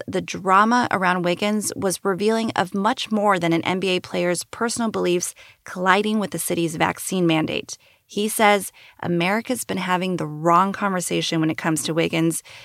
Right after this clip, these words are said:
especially when it comes to the Black community. Justin, as a Warriors fan, I'm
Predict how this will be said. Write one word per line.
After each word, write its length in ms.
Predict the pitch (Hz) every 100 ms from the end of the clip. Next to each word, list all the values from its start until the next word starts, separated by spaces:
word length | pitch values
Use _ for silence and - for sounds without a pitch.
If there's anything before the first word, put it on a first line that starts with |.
| -
especially 680 | - - - - 254 - 269
when 140 | 247 214
it 100 | -
comes 340 | 190 185 180
to 80 | -
the 100 | 175
Black 340 | - 160 156
community. 560 | - 170 156 156 - 180 _ _ - - - -
Justin, 720 | 220 226 - 233 226 226 220 - _ _ _ -
as 240 | 196 226
a 80 | 254
Warriors 460 | 214 226 208 208 -
fan, 480 | 208 196 196 202 - -
I'm 360 | 185 185 190